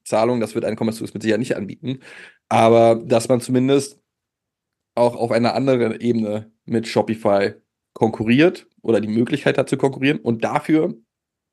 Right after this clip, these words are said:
ist das natürlich wichtig. Und dafür ist es mit Sicherheit auch wichtig, so etwas im amerikanischen Markt zu präsentieren.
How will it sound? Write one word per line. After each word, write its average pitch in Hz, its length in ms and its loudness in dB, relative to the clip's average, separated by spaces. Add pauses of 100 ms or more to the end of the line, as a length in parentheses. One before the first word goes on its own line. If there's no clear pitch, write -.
(380)
ist 131 180 2
das 139 120 4
natürlich 120 340 2
wichtig. 135 440 -2 (400)
Und 117 200 0
dafür 131 400 2
ist 123 160 -2
es 117 140 -10
mit 123 160 -6
Sicherheit 123 240 2
auch 107 160 0
wichtig, 120 400 -4 (960)
so 123 200 4
etwas 139 260 2
im 120 240 2
amerikanischen 120 560 -2
Markt 143 220 -2
zu 120 80 -16
präsentieren. 113 680 -6